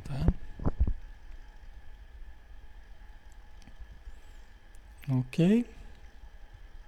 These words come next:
O Ailton, eles estavam vinculados por erros parecidos, estavam vinculados dentro do mesmo quadro, é, expiatório, Ailton. Os, os erros de ambos,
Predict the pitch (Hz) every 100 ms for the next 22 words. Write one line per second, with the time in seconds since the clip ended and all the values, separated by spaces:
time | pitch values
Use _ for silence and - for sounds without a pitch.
0 | - - - - - - - - - -
1 | - - - - - - - - - -
2 | - - 135 123 117 - 120 - 139 139
3 | 143 143 127 147 151 135 127 143 151 -
4 | - 123 135 131 135 - 120 117 - 165
5 | 151 - - - - - - - 185 185
6 | 180 202 202 190 160 165 175 185 151 160
7 | 165 156 156 151 156 175 - 135 127 127
8 | 131 - - - - - - 127 156 -
9 | - 147 139 - 131 123 120 117 - -
10 | 123 123 120 - - - - - - -
11 | - - 156 135 117 190 127 120 156 151
12 | 151 127 135 143 160 160 170 - - -